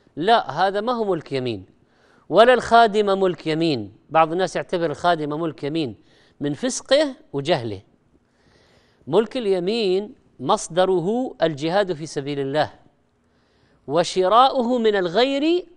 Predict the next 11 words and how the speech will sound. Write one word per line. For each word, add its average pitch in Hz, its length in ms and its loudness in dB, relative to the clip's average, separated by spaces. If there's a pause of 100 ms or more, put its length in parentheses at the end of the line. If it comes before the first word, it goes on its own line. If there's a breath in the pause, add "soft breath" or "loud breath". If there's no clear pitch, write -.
الذي 269 400 2
ملكه 262 420 4
بطريق 180 400 -2
شرعي. 104 320 -8 (720)
ما 135 80 0
هو 208 240 4
أحرار 185 760 6 (680 soft breath)
أخذوهم، 175 640 4
نهبوهم، 156 640 0 (380 soft breath)
آه، 160 220 4
غ-، 151 400 2